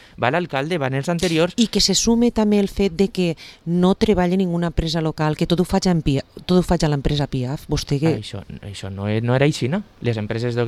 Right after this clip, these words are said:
Speaker 1: els, els fontaneros del poble no treballaven, els, és que vostè m'està replicant molt bé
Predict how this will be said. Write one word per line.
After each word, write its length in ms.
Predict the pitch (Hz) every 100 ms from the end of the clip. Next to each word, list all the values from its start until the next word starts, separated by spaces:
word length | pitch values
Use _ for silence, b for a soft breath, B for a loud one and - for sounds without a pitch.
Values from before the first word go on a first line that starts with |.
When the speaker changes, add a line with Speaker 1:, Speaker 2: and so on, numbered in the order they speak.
| 117
Speaker 1:
els, 220 | 110 -
els 120 | -
fontaneros 480 | 117 107 107 127 127
del 120 | 123
poble 200 | 135 131
no 100 | 131
treballaven, 540 | 127 120 120 139 156 147
els, 180 | 127 - B B B
és 140 | -
que 180 | - 180 - -
vostè 280 | 175 170 151
m'està 300 | 180 - 160
replicant 720 | 151 117 113 107 127 147 147 - - - -
molt 280 | 135 139 135
bé 240 | 156 202